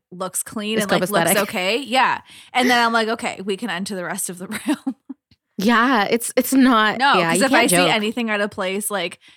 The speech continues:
Speaker 1: a hair
Speaker 2: I'm
Speaker 1: or, like,
Speaker 2: out.
Speaker 1: a whatever, nope. I'm marching myself
Speaker 2: You're
Speaker 1: right
Speaker 2: out.
Speaker 1: back down to the front desk.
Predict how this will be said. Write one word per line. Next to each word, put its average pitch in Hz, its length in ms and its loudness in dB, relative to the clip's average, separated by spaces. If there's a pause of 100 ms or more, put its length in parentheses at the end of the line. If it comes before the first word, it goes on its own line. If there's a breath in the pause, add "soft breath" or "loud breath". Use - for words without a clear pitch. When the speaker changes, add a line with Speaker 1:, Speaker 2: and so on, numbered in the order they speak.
(140 soft breath)
Speaker 1:
a 180 140 -4
hair 220 640 0 (120)
Speaker 2:
I'm - 0 -
Speaker 1:
or, 165 240 2
like, - 240 0
Speaker 2:
out. 180 200 0
Speaker 1:
a - 20 -6
whatever, 190 640 -2
nope. 175 400 -6 (460)
I'm 208 180 -2
marching 202 300 -2
myself 196 260 -2
Speaker 2:
You're 180 100 0
Speaker 1:
right 156 300 2
Speaker 2:
out. - 60 -16
Speaker 1:
back - 180 -2
down 143 160 -10
to - 80 -18
the 175 60 -12
front 131 200 -14
desk. - 380 -12